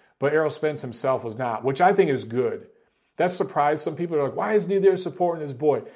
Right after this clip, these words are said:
He don't need to be around the fights right now and around the alcohol and the drinking and the fans. "Hey, man, let me take a picture. Hey, let me get you a drink." He don't need to be around that shit right now. He's taking it easy and resting. So I, I like that.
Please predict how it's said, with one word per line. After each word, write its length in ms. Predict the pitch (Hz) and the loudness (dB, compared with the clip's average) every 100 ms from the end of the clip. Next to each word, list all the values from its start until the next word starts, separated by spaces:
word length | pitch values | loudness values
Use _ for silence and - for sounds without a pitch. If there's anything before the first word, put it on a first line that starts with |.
| - _ _ | -20 _ _
He 160 | - | -6
don't 240 | 247 254 233 | 0 0 0
need 160 | 226 | -4
to 60 | 190 | -4
be 180 | 170 185 | 0 2
around 380 | 165 156 156 | 2 2 0
the 80 | 139 | -2
fights 420 | 120 - 165 165 | -4 -2 -2 -2
right 160 | 175 170 | -6 -6
now 420 | 170 170 165 165 | -4 -2 -2 -2
and 100 | 139 | -4
around 260 | 131 131 120 | -4 -6 -6
the 140 | 113 | -4
alcohol 680 | 135 151 147 143 151 151 147 | -2 -2 -6 -4 -2 0 0
and 80 | 123 | -2
the 60 | |
drinking 680 | 110 107 147 156 156 151 147 | -8 -8 -8 -6 -6 -4 -6
and 80 | 131 | -8
the 60 | 110 | -10
fans. 540 | - 156 156 156 147 | -8 -6 -4 -6 -4
"Hey, 160 | 202 196 | -2 -2
man, 280 | 185 190 | -2 -4
let 100 | 190 | -6
me 60 | 190 | -6
take 200 | 180 180 | -6 -6
a 20 | |
picture. 380 | - 196 190 160 | -4 -4 -4 -2
Hey, 140 | 202 | 0
let 120 | 190 185 | 0 -2
me 80 | |
get 180 | 180 190 | -4 -6
you 140 | 185 175 | -6 -8
a 40 | |
drink." 400 | 160 196 185 - - _ _ _ | -4 -4 -4 -8 -20 _ _ _
He 160 | _ 156 | _ -2
don't 160 | 165 160 | -2 -4
need 140 | 156 | -6
to 40 | |
be 140 | 143 143 | -2 -2
around 260 | 127 120 | -2 -4
that 140 | 113 110 | -8 -12
shit 180 | - 123 | -14 -14
right 200 | 117 123 | -12 -14
now. 260 | - - _ _ _ _ _ | -18 -20 _ _ _ _ _
He's 160 | - 135 | -12 -6
taking 260 | 165 147 | -2 0
it 160 | 147 143 | -2 -4
easy 280 | 160 151 147 | -4 -4 -4
and 140 | 123 | -2
resting. 600 | 139 151 - 156 151 147 143 _ _ _ _ _ _ | -2 -2 -2 -4 -4 -10 -16 _ _ _ _ _ _
So 340 | - 151 139 135 | -2 2 4 2
I, 120 | 139 | -2
I 200 | 151 151 | 0 2
like 240 | 151 139 | 2 0
that. 300 | 113 110 - | -4 -10 -12